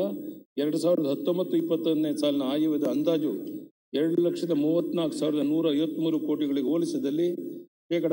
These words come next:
ಒಂದು ಪಾಯಿಂಟ್ ಆರು ಸೊನ್ನೆಯಷ್ಟು ಹೆಚ್ಚಾಗಿದೆ. ಇದರಲ್ಲಿ ರಾಜಸ್ವ ವೆಚ್ಚ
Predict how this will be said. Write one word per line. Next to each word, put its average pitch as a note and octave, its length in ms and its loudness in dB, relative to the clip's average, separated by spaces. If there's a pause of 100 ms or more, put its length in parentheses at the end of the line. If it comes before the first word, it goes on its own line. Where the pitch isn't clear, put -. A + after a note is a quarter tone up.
ಒಂದು E3 280 2
ಪಾಯಿಂಟ್ D#3+ 340 0
ಆರು D3+ 240 2 (220)
ಸೊನ್ನೆಯಷ್ಟು D#3 580 -2
ಹೆಚ್ಚಾಗಿದೆ. D3 560 0 (480)
ಇದರಲ್ಲಿ D3+ 400 2 (500)
ರಾಜಸ್ವ D#3 460 0
ವೆಚ್ಚ C#3+ 280 0